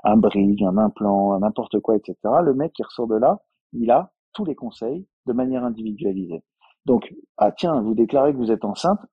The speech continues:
ça met à jour automatiquement les conseils d'hygiène en fonction de ça. Donc, t'es enceinte, on va te dire, hop,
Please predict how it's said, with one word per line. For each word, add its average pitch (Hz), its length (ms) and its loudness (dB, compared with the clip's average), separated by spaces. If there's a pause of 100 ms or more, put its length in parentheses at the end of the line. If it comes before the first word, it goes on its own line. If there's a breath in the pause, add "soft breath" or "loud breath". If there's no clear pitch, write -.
(340 loud breath)
ça - 160 -4
met 127 140 2
à 127 40 4
jour 131 160 0
automatiquement 120 640 0
les 123 100 -2
conseils 110 320 -4
d'hygiène 110 360 0
en 104 60 -2
fonction 104 360 -4
de 101 80 -6
ça. - 160 -12 (680 loud breath)
Donc, 107 160 0
t'es 120 100 4
enceinte, 123 400 2
on 147 60 -4
va 104 140 -2
te 107 100 -8
dire, 143 140 -4 (180)
hop, 208 80 -6